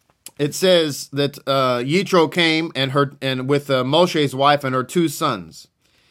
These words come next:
Rashi was explaining here that Yitro meant to say that, "If you will not come to me for my sake, then I will come to you for the sake of your wife, and not in her merit, then come because of your own two children."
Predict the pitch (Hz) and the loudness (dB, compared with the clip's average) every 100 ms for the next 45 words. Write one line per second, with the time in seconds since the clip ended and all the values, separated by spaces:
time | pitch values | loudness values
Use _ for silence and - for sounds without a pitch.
0 | _ _ _ - 139 185 220 214 190 156 | _ _ _ -4 2 2 2 2 2 2
1 | 147 - 208 233 208 180 185 226 208 170 | -4 -2 0 0 0 -2 0 2 2 2
2 | 160 131 196 254 202 185 170 160 156 156 | -2 -2 -4 -4 -4 0 2 2 0 -2
3 | 190 233 214 - 180 147 - 143 123 123 | -2 -2 -4 -6 -6 -4 -2 0 0 -2
4 | 151 196 _ _ _ _ 143 170 160 131 | -4 -10 _ _ _ _ -2 0 2 0
5 | 196 240 226 196 175 175 175 170 160 151 | -2 0 4 2 2 0 0 0 -4 0
6 | 175 175 143 131 135 143 139 139 147 143 | 2 2 0 0 0 0 -2 -2 -2 -2
7 | 131 139 139 185 208 202 190 202 202 180 | -2 0 2 4 4 0 0 -2 0 -2
8 | 196 240 214 202 - _ - 175 180 180 | -2 -2 -4 -6 -12 _ -2 2 2 2
9 | 202 196 190 196 185 196 135 - _ _ | 0 0 0 0 0 0 -2 -8 _ _
10 | _ _ 160 156 160 190 202 - 156 151 | _ _ -2 2 4 6 4 -2 -8 0
11 | 170 214 175 202 202 196 - _ _ - | 2 2 0 0 0 -2 -8 _ _ -10
12 | 123 190 202 185 190 185 160 - 175 175 | -2 0 -2 -2 0 0 0 0 0 2
13 | 160 156 170 170 190 180 202 185 202 185 | 0 0 0 0 0 -4 -8 -4 -6 -6
14 | 87 - | -10 -20